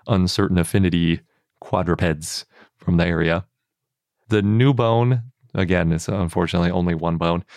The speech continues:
is a definitive ankylosaur, but it's not enough to name a new species. So even though it's the first definitive ankylosaur, it's not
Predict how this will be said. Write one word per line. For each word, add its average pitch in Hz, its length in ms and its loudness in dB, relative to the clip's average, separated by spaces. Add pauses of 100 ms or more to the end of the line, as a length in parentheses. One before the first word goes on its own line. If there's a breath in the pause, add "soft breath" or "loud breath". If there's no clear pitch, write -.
(280 loud breath)
is 98 280 0
a 85 400 0 (100)
definitive 139 680 0
ankylosaur, 92 1120 -2 (520)
but 90 280 0
it's 95 200 -4
not 113 260 2
enough 104 280 0
to - 100 -4
name 92 300 2
a 90 100 -2
new 85 200 -2
species. - 720 -4 (360)
So - 240 -2
even 107 200 2
though 101 160 4
it's 95 240 -4
the 90 100 -2
first - 400 -4
definitive 101 720 0
ankylosaur, 110 840 0 (420 soft breath)
it's 107 180 -4
not 95 300 0